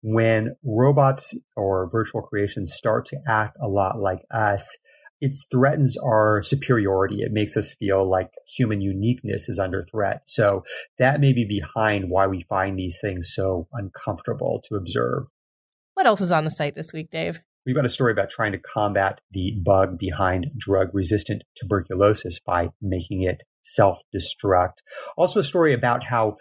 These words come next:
Speaker 1: vibrating your body might be just as good as exercise in some cases. For Science Insider, our policy blog, we've got a story about the battle over climate change in the Trump administration. Also a story about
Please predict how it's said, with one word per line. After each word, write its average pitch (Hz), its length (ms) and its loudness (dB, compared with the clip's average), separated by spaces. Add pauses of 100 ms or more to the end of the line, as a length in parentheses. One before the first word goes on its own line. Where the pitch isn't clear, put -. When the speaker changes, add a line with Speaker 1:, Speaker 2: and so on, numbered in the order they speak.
(280)
Speaker 1:
vibrating 135 680 2
your 110 160 0
body 110 720 -2
might 104 320 -4
be 101 160 -12
just 139 280 0
as 147 120 0
good 123 260 0
as 98 160 -2 (100)
exercise - 840 -4
in 110 80 -6
some 87 260 -2
cases. 101 600 -6 (500)
For 151 100 2
Science 156 240 2
Insider, 151 260 4
our 120 140 2
policy 156 300 2
blog, 104 220 2
we've 110 100 0
got 123 80 0
a - 40 -4
story 113 300 0
about 101 480 0
the - 80 -12
battle 101 540 -2
over 98 340 -4 (280)
climate 139 260 4
change 95 560 0 (300)
in - 80 -2
the 92 80 -4
Trump - 340 0
administration. 95 800 0 (280)
Also 220 220 0
a 208 40 4
story 160 340 0
about 117 420 2